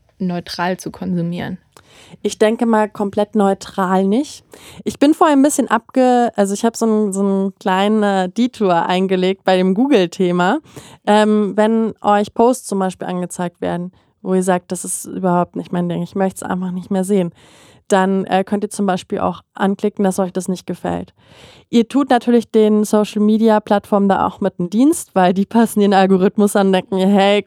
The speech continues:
Speaker 2: cool, die bleibt jetzt länger bei uns, weil die sagt uns ja sogar was, was sie nicht mag, ne? Ähm,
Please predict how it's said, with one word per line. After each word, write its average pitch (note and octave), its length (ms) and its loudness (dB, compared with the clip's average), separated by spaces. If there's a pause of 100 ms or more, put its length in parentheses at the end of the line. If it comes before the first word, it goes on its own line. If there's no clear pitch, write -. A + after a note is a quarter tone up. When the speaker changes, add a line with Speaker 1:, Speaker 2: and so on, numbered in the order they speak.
(100)
Speaker 2:
cool, E4 160 4
die G3+ 120 2
bleibt G3+ 220 2
jetzt G#3 140 0
länger B3 300 2
bei G#3+ 100 2
uns, G#3 300 0
weil G3 100 2
die F#3 80 0
sagt A3 220 0
uns C4+ 120 0
ja F#3 140 2
sogar F3 320 0
was, D#3+ 280 -6
was F3+ 200 -4
sie F3 100 -6
nicht E3 220 -8
mag, - 320 -12
ne? B3+ 280 2 (600)
Ähm, G#3 540 2